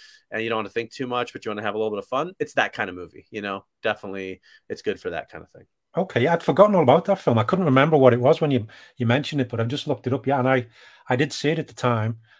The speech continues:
Speaker 2: And
Speaker 1: Yeah.
Speaker 2: it's based on a Philip K. Dick short story. Yeah.
Speaker 1: Right, right. That's right.
Speaker 2: Yeah.
Speaker 1: That's right. Here's, here, let me tell you the really frustrating thing.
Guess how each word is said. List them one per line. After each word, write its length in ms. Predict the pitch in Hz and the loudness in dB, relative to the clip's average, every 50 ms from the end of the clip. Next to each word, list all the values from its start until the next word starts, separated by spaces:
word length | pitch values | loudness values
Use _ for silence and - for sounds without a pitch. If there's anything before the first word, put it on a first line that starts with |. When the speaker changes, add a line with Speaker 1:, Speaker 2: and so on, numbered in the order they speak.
| _ _ 120 | _ _ -2
Speaker 2:
And 60 | 113 | -2
Speaker 1:
Yeah. 60 | 113 | -2
Speaker 2:
it's 100 | 110 - | -2 0
based 300 | - 131 131 127 - 143 | 0 0 0 0 0 0
on 80 | 127 123 | 2 2
a 120 | 120 117 | 2 0
Philip 300 | 113 - - 127 127 123 | -2 -2 -2 -2 -2 -2
K. 140 | - 131 123 | -2 -4 -2
Dick 180 | 117 143 135 | -2 -4 -4
short 240 | - - - 127 120 | -4 -8 -8 -8 -8
story. 320 | - - - 117 110 107 107 | -8 -6 -6 -6 -6 0 2
Yeah. 60 | 147 | 4
Speaker 1:
Right, 260 | 175 185 180 131 101 | 4 4 4 2 2
right. 220 | 127 151 151 143 | 2 2 2 2
That's 180 | - 120 - - | 0 -4 -4 -2
right. 200 | 147 139 131 - | -2 0 0 0
Speaker 2:
Yeah. 120 | 107 117 | -2 -6
Speaker 1:
That's 160 | 117 113 - - 113 | -10 -12 -12 -8 -6
right. 120 | 107 98 - - - - - - | -6 -6 -6 -8 -16 -20 -12 2
Here's, 240 | - 165 156 151 151 | 4 4 4 4 6
here, 160 | 160 202 214 | 6 6 6
let 180 | 165 175 185 | 8 6 4
me 60 | 196 196 | 4 4
tell 100 | 208 196 | 2 4
you 60 | 165 | 4
the 80 | 156 | 4
really 260 | 147 147 160 151 156 147 | 4 4 2 2 0 0
frustrating 480 | - 190 - - - 135 113 107 101 | 0 -2 -4 -2 -4 -8 -8 -8 -10
thing. 240 | - - 95 90 | -12 -12 -14 -14